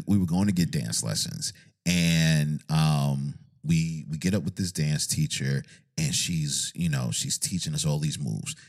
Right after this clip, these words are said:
Me, I don't have a lot of rhythm. I'm not that guy,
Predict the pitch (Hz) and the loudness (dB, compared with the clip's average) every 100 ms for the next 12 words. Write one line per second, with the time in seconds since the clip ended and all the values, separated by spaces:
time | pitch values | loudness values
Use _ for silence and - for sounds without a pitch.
0 | _ 92 135 147 - 107 117 107 104 104 | _ 0 2 2 0 -2 0 0 2 2
1 | 90 85 76 76 117 123 120 113 110 95 | 2 2 2 2 2 4 4 4 2 -2
2 | - 87 87 82 78 71 67 65 - - | -4 -2 0 0 0 -2 -4 -4 -8 -8